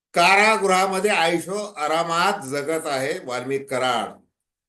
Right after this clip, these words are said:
ओळख परेडच्या वेळेला हात जोडतो, ऑनलाईनच्या वेळेला, इतर वेळेला तो सीसीटीव्ही मात्र तो लोकांच्या धनंजय देशमुखांकडे द्यायला तयार होत नाही आणि जो द्यायला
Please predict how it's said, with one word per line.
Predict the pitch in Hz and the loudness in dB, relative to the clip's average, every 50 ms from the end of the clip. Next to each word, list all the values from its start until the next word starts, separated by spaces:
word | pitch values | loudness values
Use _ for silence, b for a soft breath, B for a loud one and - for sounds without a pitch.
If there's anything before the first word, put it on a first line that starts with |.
| _ _ _ _ _ _ _ _ _ _ _ _ _ _ _ 101 | _ _ _ _ _ _ _ _ _ _ _ _ _ _ _ -2
ओळख | 117 135 170 214 226 - - | 2 6 6 6 6 4 2
परेडच्या | - 185 190 196 202 196 190 190 190 196 | 2 4 4 6 4 4 4 2 2 4
वेळेला | 190 190 190 190 196 185 | 4 4 4 4 4 2
हात | 160 139 - - - 165 190 220 214 196 208 214 | 2 0 -4 -4 -2 0 2 4 2 2 2 2
जोडतो, | 202 185 185 190 185 180 180 202 196 | 0 0 0 -2 -2 -2 -2 -2 -2
ऑनलाईनच्या | 185 160 156 160 165 170 170 170 175 175 165 160 165 165 | 0 0 0 0 0 0 -2 -2 -4 -4 -4 -4 -4 -4
वेळेला, | 160 156 160 165 170 175 160 143 127 117 117 131 - - - 127 | -2 0 0 0 2 0 0 0 -2 -4 -6 -8 -10 -14 -16 -12
इतर | 123 139 - - 196 202 226 220 202 | -12 -12 -6 -2 0 0 2 0 0
वेळेला | 180 165 147 123 127 123 120 117 123 139 139 - | 0 0 2 2 0 -2 -2 -4 -6 -6 -8 -6
तो | 160 160 156 | -4 -4 -4
सीसीटीव्ही | 151 - - 175 175 175 175 - - 214 214 214 208 - 190 175 170 170 170 170 165 | -4 -6 -8 -8 -8 -8 -8 -6 -6 -4 -4 -6 -6 -4 -2 -2 -2 0 0 -2 0
मात्र | 156 147 135 - - 143 147 143 | 0 -2 -2 -2 -2 -4 -4 -4
तो | - 156 151 143 | -2 -2 -2 0
लोकांच्या | 135 135 135 135 - 143 143 139 - 151 147 151 143 B B B B B B _ _ - | 0 -2 -2 -2 -4 -6 -6 -6 -4 -4 -2 -2 -4 B B B B B B _ _ -8
धनंजय | 123 135 151 165 175 180 185 190 190 190 | -4 -2 0 0 0 0 2 2 2 2
देशमुखांकडे | 170 180 180 175 175 180 196 196 190 170 165 165 156 156 147 156 160 160 | 2 0 -2 -2 -2 -4 -6 -4 0 0 -2 -2 -2 -4 -4 -4 -4 -4
द्यायला | - 143 131 135 139 143 143 - - | -4 -2 -2 -2 -2 -2 -4 -4 -2
तयार | 160 175 196 196 180 | 0 2 2 4 4
होत | 170 160 160 160 | 2 2 0 -2
नाही | 180 175 170 | -4 -4 -2
आणि | 160 165 170 175 | -2 -2 -2 -4
जो | 170 151 185 208 214 | -4 -2 -2 -2 -2
द्यायला | 208 185 170 170 165 165 156 | 0 0 -2 0 0 -2 -2